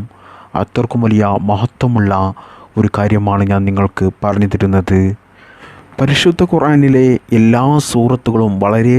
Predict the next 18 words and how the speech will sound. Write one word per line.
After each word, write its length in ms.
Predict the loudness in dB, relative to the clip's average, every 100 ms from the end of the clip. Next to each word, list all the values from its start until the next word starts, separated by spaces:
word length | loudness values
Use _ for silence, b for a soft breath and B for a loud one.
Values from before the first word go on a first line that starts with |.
| 0
ശ്രേഷ്ഠതയേറിയ 1040 | -2 -2 0 0 -2 0 2 2 2 0 -2
സൂറത്തുകളാണ്. 840 | -2 -2 -2 -2 -2 0 0 -2 -4 B B B B
അതുകൊണ്ട് 420 | -4 0 0 0 0
തന്നെ 320 | 2 2 2 0
നമ്മുടെ 380 | -2 -2 0 0
ജീവിതത്തിലെ 680 | 0 0 2 2 -2 -2 -2
വിജയത്തിന് 580 | 0 0 0 0 0
വേണ്ടിയിട്ട്, 500 | 0 0 0 0 0 -2 -4 b b b -18 -6
നമ്മുടെ 260 | -2 2
എല്ലാ 260 | 2 2 2 0
ഉദ്ദേശങ്ങളും 760 | -4 -4 -2 -2 -2 -2 -2 -2
ആഗ്രഹങ്ങളും 680 | -2 -2 -2 -2 0 0
നടന്നു 300 | 0 0 0
കിട്ടാൻ 340 | 0 -2 -2 -2
വേണ്ടിയിട്ട്, 440 | 0 0 -2 0 -2 -2 B B B
അല്ലാഹു 240 | -4 -2 -2
സുബ്ഹാനഹു 640 | -4 -6 -4 -2 0 -2
തആലയുടെ 480 | -2 0 2 2 2